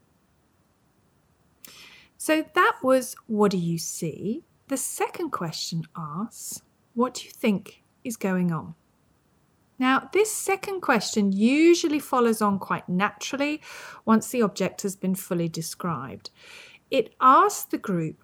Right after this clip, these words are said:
for their interpretations of what they think is happening. And I think this routine is really good at separating the observation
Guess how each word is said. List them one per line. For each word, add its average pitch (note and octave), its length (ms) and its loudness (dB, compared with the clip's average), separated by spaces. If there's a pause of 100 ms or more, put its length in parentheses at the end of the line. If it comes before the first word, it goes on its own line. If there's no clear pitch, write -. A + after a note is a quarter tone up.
(120)
for - 140 -10
their G#3 200 -2
interpretations F#3 1200 -4 (100)
of G#3+ 160 -4
what - 180 -4
they A3 120 0
think F3 300 -4
is - 100 -12
happening. - 500 -12 (1160)
And B3 140 0
I B3+ 100 0
think A#3+ 240 -4
this C4+ 200 -6
routine C#4 380 2
is A3 120 4
really C#4+ 300 -2 (180)
good A#3+ 420 8
at G#3 160 -4
separating G3 760 -2 (320)
the G#3 140 2
observation G3 840 -2